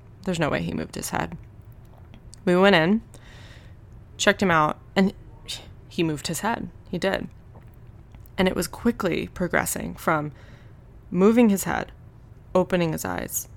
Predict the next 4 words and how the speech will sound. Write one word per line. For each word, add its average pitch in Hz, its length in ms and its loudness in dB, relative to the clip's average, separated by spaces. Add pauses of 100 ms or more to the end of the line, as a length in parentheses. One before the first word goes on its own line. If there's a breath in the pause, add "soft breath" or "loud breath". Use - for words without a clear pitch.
(600)
following 170 560 6
commands, - 640 -6 (1160)
being 180 180 4
panicked 196 680 4